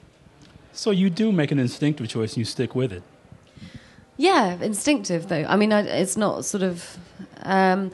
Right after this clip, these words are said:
Speaker 2: I guess her stillness, I always had this idea that she, you know, she's, she has these three friends and she grows up with them and they're o-, her only family, the only people she knows, and she has no desire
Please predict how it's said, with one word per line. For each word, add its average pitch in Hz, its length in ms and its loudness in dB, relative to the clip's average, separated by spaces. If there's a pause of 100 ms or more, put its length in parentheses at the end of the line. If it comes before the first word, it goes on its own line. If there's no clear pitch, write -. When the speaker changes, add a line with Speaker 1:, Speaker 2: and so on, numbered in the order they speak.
(140)
Speaker 2:
I 240 80 4
guess 294 200 4
her 269 140 6
stillness, 254 560 4
I 202 140 6
always 208 280 2
had 214 160 0
this 196 180 -2
idea 190 380 2
that 170 160 0
she, 180 800 -4
you 175 160 0
know, 156 140 2
she's, - 520 -4
she 196 220 0
has 202 200 4
these 185 200 0
three 180 140 2
friends 165 340 0
and 156 80 -10
she 175 80 -4
grows 180 280 6
up 151 140 4
with 170 120 -2
them 156 200 2
and 160 140 2
they're 160 180 6
o-, 160 220 4
her 180 180 6
only 170 260 4
family, 170 400 2
the 151 120 0
only 156 120 2
people 156 200 -2
she 170 160 -2
knows, 156 320 4
and 151 100 0
she 170 220 0
has 160 220 2
no 175 280 6
desire 156 560 4